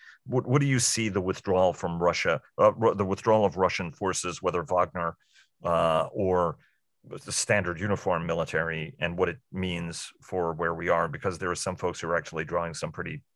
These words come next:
powerful conclusions about Russia's military competence at this point.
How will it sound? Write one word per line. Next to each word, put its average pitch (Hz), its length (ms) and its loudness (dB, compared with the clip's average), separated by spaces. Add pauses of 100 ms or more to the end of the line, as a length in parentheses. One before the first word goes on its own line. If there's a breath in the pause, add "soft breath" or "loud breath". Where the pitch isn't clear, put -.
(120)
powerful 82 440 -2 (140)
conclusions 80 640 -8
about 78 260 -2 (800)
Russia's 82 380 -2
military 80 420 -4
competence 71 520 -6
at - 100 -12
this 71 140 -12
point. 62 260 -10